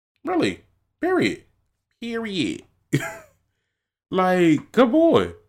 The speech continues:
In the words of Taylor Swift, "You need to calm down." Like, you really need to calm down. Like, come on.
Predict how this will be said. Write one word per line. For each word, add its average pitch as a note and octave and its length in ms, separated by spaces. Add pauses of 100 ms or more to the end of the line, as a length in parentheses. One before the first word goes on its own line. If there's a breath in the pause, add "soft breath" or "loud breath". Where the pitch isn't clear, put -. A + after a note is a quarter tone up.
(360)
In D#3+ 120
the D#3 60
words F#3 440
of B2+ 200
Taylor D#3+ 340
Swift, F#2+ 420 (880)
"You F2 140
need C3+ 200
to A3+ 80
calm G3+ 480
down." D#3 840
Like, G#2+ 240
you C3 100
really A2 240
need F2+ 120
to E2+ 60
calm E2+ 200
down. D#2 100
Like, F2 260
come G#2 180
on. - 160